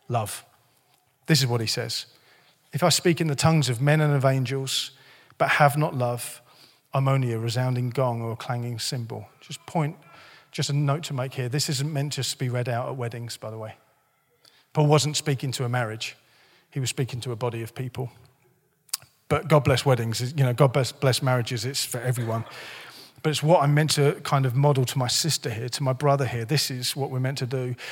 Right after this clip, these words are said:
"If I have the gift of prophecy and can fathom all mysteries and all knowledge, and if I have faith to say, 'Mountain, move,' but have not love,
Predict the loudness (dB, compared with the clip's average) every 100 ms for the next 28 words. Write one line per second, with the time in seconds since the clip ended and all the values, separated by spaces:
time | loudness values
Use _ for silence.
0 | -6 2 6 6 6 4 2 2 -2 4
1 | 2 4 -2 0 -2 -2 0 2 6 8
2 | 8 6 4 0 2 4 6 6 4 2
3 | 0 -2 -2 -4 -6 -2 -2 -2 -2 0
4 | 0 2 2 2 0 0 2 2 0 -4
5 | -10 -12 -4 -2 2 2 2 0 0 0
6 | 0 -4